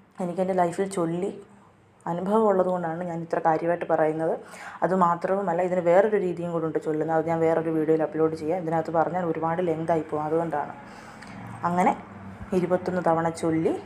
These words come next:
ഭഗവാന് ഈ നിവേദ്യം സമർപ്പിച്ച് ഭഗവാനോട് വീണ്ടും പ്രാർത്ഥിക്കുക. ശേഷം വീടിന് വെളിയിൽ വന്ന് ചന്ദ്രഭഗവാനെ കാണാൻ പറ്റുന്നുണ്ടെങ്കിൽ ചന്ദ്രഭഗവാനെ കണ്ട് പ്രാർത്ഥിച്ച് വീണ്ടും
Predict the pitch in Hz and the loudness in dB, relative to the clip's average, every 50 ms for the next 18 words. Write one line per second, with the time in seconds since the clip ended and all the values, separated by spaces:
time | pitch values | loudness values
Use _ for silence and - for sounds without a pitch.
0 | - - - - - - 175 175 180 156 165 165 160 160 160 165 247 359 - - | -14 -18 -20 -20 -16 -8 0 2 2 4 4 4 4 4 4 2 2 -2 -2 -6
1 | - - - - - - - - - - - - - - - - - - - - | -14 -18 -18 -18 -18 -18 -18 -18 -18 -20 -20 -20 -20 -20 -20 -20 -20 -20 -20 -20
2 | - - - - - - - - - - 170 165 165 156 165 160 165 165 170 170 | -20 -20 -20 -20 -20 -20 -20 -12 -8 -4 -2 -2 0 2 2 2 2 2 0 -2
3 | 170 175 165 160 160 - - 165 170 208 190 180 160 160 160 160 160 156 151 156 | -2 0 0 0 0 -2 -4 -2 -2 0 0 2 2 2 2 2 0 0 0 -2
4 | 151 160 156 151 170 165 165 165 151 151 151 151 143 - 180 180 - 160 160 165 | -2 -2 -2 -2 -2 0 2 2 0 0 -2 -6 -4 -4 -4 -2 0 -2 -2 0
5 | - 302 359 - - - 175 180 170 160 165 165 160 160 160 156 160 170 165 165 | -2 -4 -4 -4 -8 -8 -6 -4 -4 -2 -2 0 0 2 4 4 2 2 0 -2
6 | 175 220 208 190 165 160 165 170 170 170 165 165 165 165 165 165 165 165 165 165 | -4 -2 -2 -2 -2 -2 -4 -2 -2 -2 0 0 -2 -2 -2 0 2 2 2 2
7 | 165 160 156 151 - 156 160 156 160 190 214 208 185 160 156 156 156 170 160 156 | 0 -2 -4 -4 -4 -4 -4 -4 -2 -2 -2 -2 -2 -2 -2 -2 -2 0 0 0
8 | 160 160 160 165 185 180 - 151 151 151 151 - - - 160 160 156 151 151 151 | 0 0 0 -2 -2 -2 -2 -2 -2 0 0 0 0 0 0 0 0 0 0 -2
9 | - 160 156 - - - 403 415 - - - - - - - - - - - - | -4 -8 -12 -2 2 2 2 2 0 -6 -14 -16 -18 -20 -20 -20 -20 -20 -20 -20
10 | - - 180 185 196 196 220 370 427 - | -10 -4 0 2 2 4 4 2 2 0